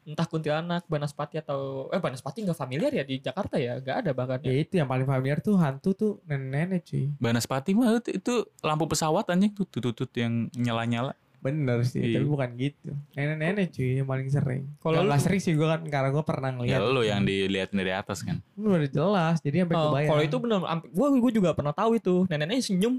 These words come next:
Speaker 1: serem banget, cuy. Literally bener-bener serem. Gua nengok, bus, mukanya kayak, tahu nggak sih, kayak tangga du-, kalau kontrakan harusnya lantai satu, tapi dibikin
Speaker 3: Hmm.
Speaker 1: lantai dua gitu dari
Speaker 3: Iya,
Speaker 1: kayu.
Speaker 3: iya, iya.
Speaker 1: Tangannya juga kan nggak, nggak tangga-tangga banget kan. Nengok ke bawah, senyum, giginya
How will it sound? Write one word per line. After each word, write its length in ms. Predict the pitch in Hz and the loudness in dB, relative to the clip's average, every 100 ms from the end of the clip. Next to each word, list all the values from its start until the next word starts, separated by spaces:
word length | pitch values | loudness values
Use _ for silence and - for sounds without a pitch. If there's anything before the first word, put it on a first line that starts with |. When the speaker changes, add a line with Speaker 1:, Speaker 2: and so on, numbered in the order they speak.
| 254 _ | -4 _
Speaker 1:
serem 300 | - - 214 | -4 0 4
banget, 200 | 185 190 | 4 2
cuy. 140 | 156 151 - _ _ _ | 0 -2 -6 _ _ _
Literally 400 | 175 185 180 180 | -2 0 2 2
bener-bener 300 | 175 165 160 | 2 2 2
serem. 340 | 160 156 160 170 - 175 | 0 -2 -2 -4 -10 -10
Gua 180 | 160 196 | 0 0
nengok, 420 | 202 139 139 185 - _ _ _ | 0 -2 -2 -4 -4 _ _ _
bus, 300 | 214 - - _ _ _ | -2 -2 -6 _ _ _
mukanya 400 | 202 - - 240 | -4 -2 -2 -2
kayak, 380 | 262 208 196 - _ _ _ _ | 0 2 2 -2 _ _ _ _
tahu 140 | 196 | -2
nggak 140 | 220 165 | -2 -4
sih, 100 | 127 | -4
kayak 240 | 180 156 | 0 0
tangga 540 | - 156 147 143 147 147 | 0 -4 -2 -2 -2 -4
du-, 200 | 156 147 - _ | -6 -10 -10 _
kalau 160 | 160 147 | -2 0
kontrakan 540 | 156 160 156 151 151 | -2 -4 -4 -4 -2
harusnya 240 | 160 151 170 | -4 -2 -2
lantai 180 | 160 151 | -2 -2
satu, 400 | 156 139 220 - | -4 -2 -4 -4
tapi 220 | - 160 185 | -6 -4 -2
dibikin 240 | 175 107 | 0 0
Speaker 3:
Hmm. 100 | 98 | 2
Speaker 1:
lantai 120 | 92 | 0
dua 160 | 160 151 | 0 0
gitu 200 | 147 - | 0 0
dari 160 | 110 - | 0 0
Speaker 3:
Iya, 80 | - | 0
Speaker 1:
kayu. 160 | 160 | -2
Speaker 3:
iya, 140 | 170 170 | -4 -8
iya. 100 | 165 247 240 - _ _ | -6 -4 -4 -10 _ _
Speaker 1:
Tangannya 340 | 135 151 180 | -6 -4 -2
juga 200 | 220 196 | 0 0
kan 140 | 170 226 | 0 -2
nggak, 240 | 196 170 | 0 0
nggak 260 | 151 160 147 160 | 0 0 0 -2
tangga-tangga 420 | 151 139 143 131 | -4 -4 -4 -2
banget 200 | 139 170 | -2 -2
kan. 160 | 127 147 - _ _ | -4 -6 -14 _ _
Nengok 320 | - 180 202 | -4 0 0
ke 80 | - | 2
bawah, 400 | 170 143 113 143 185 _ | 2 2 0 0 -2 _
senyum, 480 | - 196 165 160 175 | 0 4 4 2 -2
giginya 320 | 160 160 | -4 -6